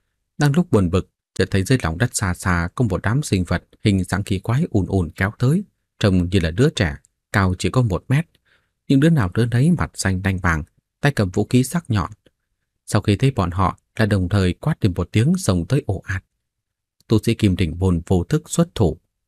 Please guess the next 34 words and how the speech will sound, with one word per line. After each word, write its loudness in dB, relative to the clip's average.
nhưng 2
do -2
không 0
biết 0
thực -4
lực -2
đối 0
phương, 2
cho 2
nên 2
dường 2
như 4
không 0
có 0
ai 0
dốc -2
toàn -2
lực -2
cả. -6
Chỉ 0
thấy 2
một 0
loạt -2
tiên 2
thuật -2
tuôn 0
trào, -2
lũ 2
ma 0
vật -4
chết -4
ngay 0
tại -6
chỗ. -4